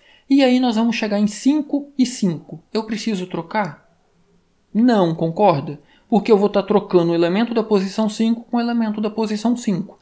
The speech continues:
Aí eu vou pra seis e quatro. Perceba que eu atravessei as metades do vetor. Então, nesse momento, eu já preciso ter finalizado. Então, o que que a gente precisa verificar aqui?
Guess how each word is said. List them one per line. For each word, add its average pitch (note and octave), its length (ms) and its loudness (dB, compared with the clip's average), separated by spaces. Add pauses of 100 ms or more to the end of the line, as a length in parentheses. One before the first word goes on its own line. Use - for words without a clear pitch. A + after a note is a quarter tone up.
(380)
Aí F#3+ 200 0
eu F#3+ 80 6
vou D#3+ 160 2
pra F3 240 -2
seis A3 920 0
e G#3 100 -2
quatro. G3+ 680 -6
Perceba G#3+ 460 0
que G#3+ 100 -6
eu A3 80 0
atravessei G#3+ 640 -4
as G3+ 140 -2
metades F#3+ 520 -4
do F#3 140 -6
vetor. G3 460 -2 (440)
Então, G3+ 460 -2
nesse G3+ 560 0
momento, G#3 500 0
eu E3+ 80 0
já F3+ 140 0
preciso F#3 460 -6
ter F3 140 -4
finalizado. F#3 840 -6 (120)
Então, A3 880 2 (320)
o F3+ 80 0
que C4 180 -2
que C4 100 0
a A#3 40 2
gente B3 180 2
precisa G#3+ 400 -4
verificar G3+ 460 -2
aqui? F#3 360 -8